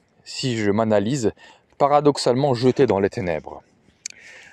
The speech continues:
Ma pensée, ma vanité cavale dans l'espace comme une météorite. Soudain, je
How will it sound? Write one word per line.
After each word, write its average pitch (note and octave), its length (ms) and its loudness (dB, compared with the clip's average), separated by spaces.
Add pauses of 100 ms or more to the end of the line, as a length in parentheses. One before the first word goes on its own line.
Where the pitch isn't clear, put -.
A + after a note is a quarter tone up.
(160)
Ma D3+ 180 2
pensée, G#3+ 500 2
ma A2+ 240 4
vanité B2+ 640 0 (240)
cavale D#3+ 760 2
dans B2 220 2
l'espace - 720 0 (140)
comme C#3 380 2
une C3 200 0
météorite. A2+ 760 2 (380)
Soudain, E3+ 560 0
je A2+ 220 -2